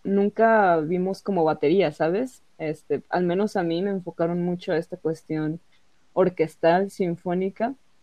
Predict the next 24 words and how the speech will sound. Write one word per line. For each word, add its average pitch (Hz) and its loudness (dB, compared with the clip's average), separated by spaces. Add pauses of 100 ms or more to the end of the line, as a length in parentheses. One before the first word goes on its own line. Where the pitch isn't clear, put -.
(320)
pero 156 4
así 147 4
lo 160 4
primerito 156 0
que 185 -4
te 170 -2
enseñan 165 -4
es - -16 (180)
cómo 180 -2
agarrar 165 2
las 180 -4
baquetas, - -8
¿no? 196 -6 (1000)
O 175 -10
sea, 156 0
sí - -2
empieza 180 0
como 156 -4
con 156 -2
la 147 -2
tarola, 170 2
como 151 -4
habías 143 -2
mencionado. 151 -4